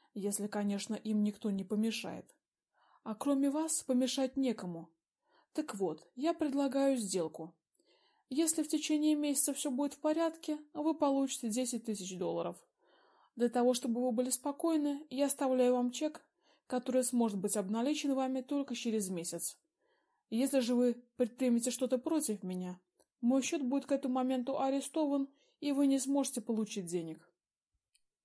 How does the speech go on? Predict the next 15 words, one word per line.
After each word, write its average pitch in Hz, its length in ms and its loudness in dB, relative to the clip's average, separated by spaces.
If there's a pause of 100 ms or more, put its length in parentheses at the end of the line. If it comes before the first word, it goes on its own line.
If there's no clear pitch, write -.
(140)
Как 311 380 -2
быстро 233 560 0
он 214 120 -2
сумел 208 420 0
сориентироваться. 196 1080 -2 (500)
Уверен, 240 520 2
что 285 200 -4
все 269 220 -2
просчитал. 277 720 -4 (760)
Сейчас 226 600 -2
мне 277 180 2
эта 285 160 -2
уверенность 269 520 0
на 233 160 -2
руку. 180 320 -10